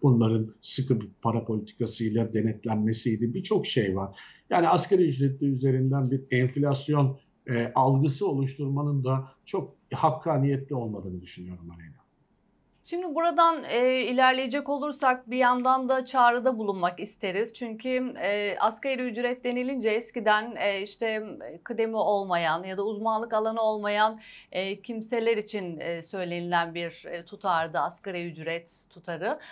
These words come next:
Speaker 2: Ama şimdilerde günümüzde hemen hemen, e, yıllarca çalışan uzmanlık alanı olanlar, kıdemli olanlar dahi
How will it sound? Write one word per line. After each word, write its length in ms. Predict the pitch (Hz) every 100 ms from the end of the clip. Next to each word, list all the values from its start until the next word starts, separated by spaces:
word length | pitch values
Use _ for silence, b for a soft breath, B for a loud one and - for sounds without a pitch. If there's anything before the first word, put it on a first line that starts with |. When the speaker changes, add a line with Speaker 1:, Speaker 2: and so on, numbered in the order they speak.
| B
Speaker 2:
Ama 180 | - 208
şimdilerde 540 | 226 302 262 226 196 233
günümüzde 540 | 233 240 220 202 226
hemen 280 | 254 226 226
hemen, 420 | 220 220 226 214
e, 340 | 123 185 190
yıllarca 560 | 190 202 208 208 196 208
çalışan 420 | 220 202 196 208
uzmanlık 520 | 190 180 202 202 214
alanı 300 | 220 196 202
olanlar, 600 | 175 190 185 180 170 175
kıdemli 360 | 180 190 190 202
olanlar 580 | 196 196 196 202 208 180
dahi 340 | 170 190 269